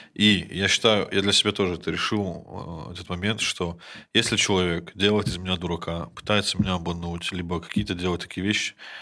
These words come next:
я жестко всегда буду. Я раньше был помягче, там как-то все пытался.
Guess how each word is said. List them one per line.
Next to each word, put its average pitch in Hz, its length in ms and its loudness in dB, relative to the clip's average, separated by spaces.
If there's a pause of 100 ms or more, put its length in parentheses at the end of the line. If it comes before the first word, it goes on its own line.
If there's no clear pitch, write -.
(420)
я 95 160 4
жестко 95 680 2
всегда 92 500 2
буду. 85 280 -4
Я 101 140 4
раньше 113 260 2
был 92 160 0
помягче, 98 800 2
там - 160 -6
как-то - 240 -6
все - 220 -2
пытался. - 460 0